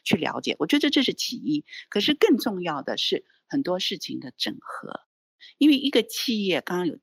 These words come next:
从我们的聊天里头，我们可以知道C S R跟E S G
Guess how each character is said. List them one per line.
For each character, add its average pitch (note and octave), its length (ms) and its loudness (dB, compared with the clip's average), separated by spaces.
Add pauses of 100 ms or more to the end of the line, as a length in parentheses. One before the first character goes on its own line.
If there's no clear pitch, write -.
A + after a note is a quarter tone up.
(260)
从 E3+ 300 2
我 D#3 80 6
们 D3 260 4
的 D#3 280 2
聊 C#3 200 0
天 G#3+ 240 2
里 D#3 80 4
头， C#3 320 0 (240)
我 - 60 -8
们 E3 100 0
可 - 80 -6
以 B3 80 4
知 F#3 220 0
道 - 260 -2 (220)
C - 220 2
S D4 180 2
R C#3+ 100 -6
跟 F3 220 -4
E F3 80 -2
S F3 260 -4
G D#3 280 -2